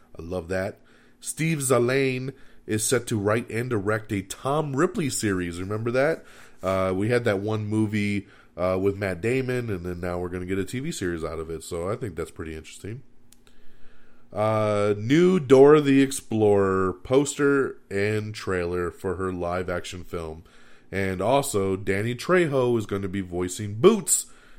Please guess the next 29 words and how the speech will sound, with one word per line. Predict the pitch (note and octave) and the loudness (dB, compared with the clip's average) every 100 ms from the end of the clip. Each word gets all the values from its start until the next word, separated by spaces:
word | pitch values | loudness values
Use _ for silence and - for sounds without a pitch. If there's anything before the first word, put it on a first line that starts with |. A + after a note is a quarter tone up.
| - | -2
the | B2+ | 0
monkey, | C3 B2 G#2+ G2+ G2+ G2 - | 2 0 0 -2 -2 -2 -4
in | G2+ F#2+ | -4 -4
the | F#2+ | -6
Dora | F2+ F#2 F2 E2+ E2 | -2 0 2 0 -2
the | F#2 F2 | -4 -6
Explorer | D#2 - E2+ E2 | -6 -6 -4 -4
film. | - F2+ E2 D#2+ - - - - - - | -6 -8 -8 -10 -14 -20 -20 -20 -10 0
Uh, | G2 | 2
this | G2+ C3+ | 4 2
trailer's | - D#3+ D3+ C3+ | 4 6 6 4
pretty | - A#2 | 2 0
bad, | G#2 G2+ F#2+ F2 | 2 2 2 0
just | F2+ | -8
to | F#2 | -4
be | F#2+ | -2
honest | F#2 F#2+ F2 - | -2 -2 -6 -6
with | F2+ - | -8 -4
you, | F#2 | -6
but | F2+ F#2 | -4 -4
once | G#2 A2+ | -4 -4
again, | G#2 F#2 G#2 G2 | -6 -4 -4 -4
it's | F2 | -6
a | F2+ | -4
Dora | G2 G#2 G2 | 2 4 4
the | F#2+ | 0
Explorer | F2+ - - G#2 G2 F2+ | -4 -6 0 0 2 0
live-action | F2 F#2 G#2+ B2+ A#2+ G#2 | -2 0 0 0 -4 -4
movie. | G#2+ G#2+ G#2 | -4 -2 -4